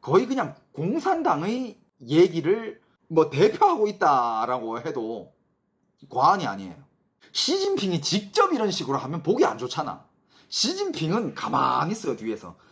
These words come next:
다 그 밑에 이제 무슨 뭐, 뭐, 어, 발언권을 가진 사람, 누구를 앞세워가지고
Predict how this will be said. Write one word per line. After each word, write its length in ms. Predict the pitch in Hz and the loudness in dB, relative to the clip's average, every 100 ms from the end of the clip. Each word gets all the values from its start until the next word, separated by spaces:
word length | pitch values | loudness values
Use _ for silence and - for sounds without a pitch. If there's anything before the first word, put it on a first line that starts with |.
| _ - | _ -14
다 400 | - 302 370 359 | -6 -2 -2 0
그 100 | 165 | 0
밑에 380 | 151 226 160 | 0 -4 -4
이제 240 | 113 104 107 | -6 -4 -6
무슨 320 | 101 107 101 | -8 -12 -10
뭐, 160 | 95 90 | -10 -8
뭐, 280 | 92 90 - _ _ _ _ | -10 -12 -14 _ _ _ _
어, 260 | - - - | -8 -4 -2
발언권을 520 | - 175 202 165 131 | 2 2 2 -2 -2
가진 260 | 139 147 139 | -4 -6 -6
사람, 320 | 107 90 104 | -8 -12 -8
누구를 400 | 160 262 233 165 | -6 -4 -4 -2
앞세워가지고 960 | 156 160 - 359 208 110 113 127 - | -2 -2 0 2 2 -2 -6 -6 -6